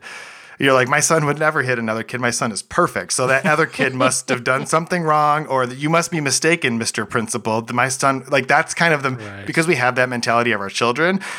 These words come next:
Speaker 1: and that's good as a parent because you protect your children. But I think that there's a disconnect with Facebook that is easy for us to all see, and they, but they genuinely believe, I,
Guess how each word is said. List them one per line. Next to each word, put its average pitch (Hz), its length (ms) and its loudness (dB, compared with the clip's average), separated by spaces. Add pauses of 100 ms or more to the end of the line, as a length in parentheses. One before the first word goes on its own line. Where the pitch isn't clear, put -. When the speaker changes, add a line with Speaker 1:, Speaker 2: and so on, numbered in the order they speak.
(120)
Speaker 1:
and 135 320 0
that's 117 240 0
good 180 180 4
as 139 100 2
a 117 60 2
parent 98 360 0
because 113 280 0
you 113 100 -2
protect 143 360 0
your 120 80 0
children. 104 420 0 (140)
But 135 120 4
I 127 100 6
think 147 260 -2
that 127 180 0
there's 113 240 4
a 98 80 0
disconnect 104 1040 0 (420)
with 127 180 0
Facebook 143 720 2 (140)
that 110 400 2 (260)
is 175 260 0
easy 196 320 4
for 139 160 0
us 127 140 0
to 123 80 -2
all 113 160 2
see, 123 420 -2
and 117 180 -2
they, 131 140 2
but 123 160 -2
they 131 140 2
genuinely 117 560 2
believe, 110 340 -2
I, 104 180 -2